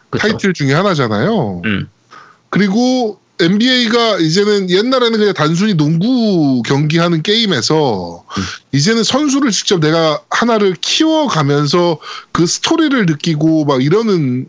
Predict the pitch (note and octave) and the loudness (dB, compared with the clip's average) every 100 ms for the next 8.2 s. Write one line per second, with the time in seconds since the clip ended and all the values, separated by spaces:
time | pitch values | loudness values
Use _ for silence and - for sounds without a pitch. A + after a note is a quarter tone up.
0 | - C#3 C3 C3 A#2+ B2+ D#3+ B3+ D#4 C#4+ | -6 -2 0 0 0 2 2 2 2 2
1 | G#3 C#3 - - - - - - D3 A3 | 0 -2 -8 -12 -12 -16 -4 0 2 2
2 | C4+ C4 A#3+ - B3+ A#3 A3+ A3+ D3 E3 | 0 0 -2 0 0 2 2 0 0 0
3 | B3 A#3+ _ _ _ _ B3 G3+ F#3+ F3+ | 0 -2 _ _ _ _ 0 2 2 0
4 | F#3 F#3+ E3+ F3 G3 A#3 A#3+ A#3+ _ - | 2 2 0 2 2 2 0 -4 _ -20
5 | - - - _ - - E3 D#3+ D#3 C#3+ | -20 -20 -20 _ -6 0 2 2 2 0
6 | D#3+ G3+ - G#3 F#3+ F3+ E3+ D#3+ D3+ D3+ | 0 0 0 -2 0 2 2 0 0 0
7 | D3 - A#3+ A3 - D3 C#3+ C#3 C3 B2 | -2 -2 0 0 0 0 0 0 0 0
8 | B2+ | -2